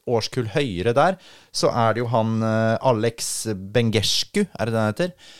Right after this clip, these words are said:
Eh, Gressvik-gutt, som er også et stort talent, har vært innom landslaget, han også. Det er en av vi må ta vare på. Liam West, ikke minst, en av største talen-, talentene i landet i sitt årskull.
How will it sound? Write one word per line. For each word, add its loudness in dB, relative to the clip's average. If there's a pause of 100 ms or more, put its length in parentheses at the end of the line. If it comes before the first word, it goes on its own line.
(480)
Eh, 2
Gressvik-gutt, -2
som -2 (960)
er -2
også 0
et -12
stort -4
talent, 2
har 2
vært -2
innom -2
landslaget, 2
han 0
også. -2 (600)
Det 0
er 4
en 2
av 2
vi 2
må 0
ta 0
vare 4
på. 2 (400)
Liam 2
West, 2
ikke -2
minst, -2
en -2
av -2
største -4
talen-, -2 (220)
talentene -2
i -2
landet -2
i -6
sitt -6
årskull. -2